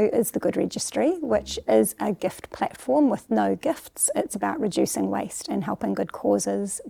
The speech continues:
by, um, replacing the physical gifts with charity donations. And that came from a place of my deeply ingrained, um, sense of wanting to make a contribution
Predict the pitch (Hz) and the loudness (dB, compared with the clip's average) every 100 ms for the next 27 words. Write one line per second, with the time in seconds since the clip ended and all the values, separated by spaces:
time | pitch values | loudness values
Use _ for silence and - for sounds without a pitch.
0 | - 196 190 196 202 - - - 190 - | -4 -2 0 -2 -4 -4 -2 -2 -2 -4
1 | - - 196 190 220 220 233 196 349 - | -4 -2 -2 -2 -6 -4 -4 -2 -4 -4
2 | - 233 226 - 214 208 202 196 196 196 | -2 -2 -2 0 2 2 0 -2 -2 -4
3 | - 247 269 294 - - - - - - | -4 -2 0 0 -4 -14 -18 -18 -18 6
4 | 262 277 - 302 285 269 262 240 - 208 | 8 8 6 2 4 4 2 2 2 2
5 | 214 208 208 - - - 214 220 220 208 | 4 2 2 -2 -20 2 4 6 8 8
6 | 214 - - 226 202 202 202 196 196 196 | 6 2 2 0 0 0 0 0 0 0
7 | 202 - 214 196 196 202 202 - - - | -2 0 0 0 2 0 -2 -6 -6 0
8 | 214 - 202 190 208 208 202 214 - 180 | 2 4 2 4 2 0 0 -2 -2 -4
9 | - 330 208 214 233 311 320 311 | -4 -2 0 0 2 6 6 6